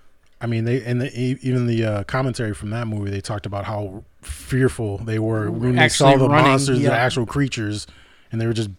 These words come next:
Speaker 1: big, hulking, black, menacing creature monsters, gorilla dog <laughs> monsters
Speaker 2: Yep.
Speaker 1: with just glowing teeth.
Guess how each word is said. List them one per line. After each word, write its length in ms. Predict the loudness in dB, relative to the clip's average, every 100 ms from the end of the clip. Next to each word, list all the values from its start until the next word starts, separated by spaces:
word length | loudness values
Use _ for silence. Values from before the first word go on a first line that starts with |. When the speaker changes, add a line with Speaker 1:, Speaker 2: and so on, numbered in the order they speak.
| 0
Speaker 1:
big, 200 | 0 0
hulking, 500 | -4 -4 -4 -4 -6
black, 380 | -6 -6 -6 -8 -18 -20 _ -10
menacing 640 | -4 -4 -4 -4 -4 -6 -8 -20 -20 -20 -20 -20 -20 -8
creature 280 | -6 -4
monsters, 420 | -6 -10 -10 -12 -10
gorilla 420 | -6 -2 0 -2
dog 380 | -2 -2 -2 2
<laughs> 0 |
monsters 400 | 2 2 0 2
Speaker 2:
Yep. 80 |
Speaker 1:
with 300 | 2 0 -8 -8
just 240 | -6 -6
glowing 340 | -6 -4 -4
teeth. 300 | -4 -4 -4